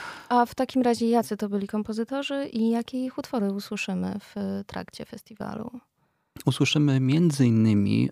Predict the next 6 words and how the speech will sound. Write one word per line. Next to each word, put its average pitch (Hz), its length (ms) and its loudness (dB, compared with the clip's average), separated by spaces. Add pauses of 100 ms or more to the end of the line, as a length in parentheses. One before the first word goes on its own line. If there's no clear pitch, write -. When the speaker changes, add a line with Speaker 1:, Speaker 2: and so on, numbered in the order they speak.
Speaker 2:
i 107 160 -2
przede 175 280 2
wszystkim - 640 -4
kwartet - 640 -2
fortepianowy 101 680 -2
op. - 180 -8